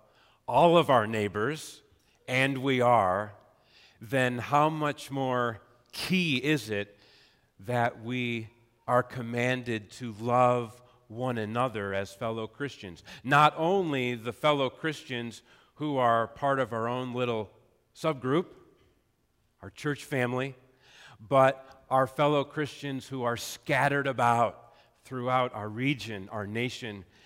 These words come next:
and our world. And this love requires that we not be cliquey, that we not be partisan, that we not assume that our subgroup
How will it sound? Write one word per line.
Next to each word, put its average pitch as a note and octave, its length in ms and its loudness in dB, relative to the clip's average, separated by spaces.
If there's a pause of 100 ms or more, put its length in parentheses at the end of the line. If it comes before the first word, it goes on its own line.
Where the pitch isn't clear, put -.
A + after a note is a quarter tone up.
(280)
and A#2+ 220 -2
our A2 180 4
world. A2 520 -2 (200)
And C3 220 0
this F3+ 240 0 (160)
love B2+ 640 8
requires C3 800 2
that C3+ 180 0
we B2+ 140 -4
not B2+ 360 0
be B2+ 200 -4 (100)
cliquey, C3+ 680 6
that B2 200 6
we B2 160 0
not B2+ 340 2
be B2 280 0 (340)
partisan, A2 960 2 (460)
that C#3 160 8
we C3+ 120 4
not C#3 300 10
assume C#3 580 2
that A#2+ 340 6 (280)
our D3+ 560 10
subgroup D#3 800 6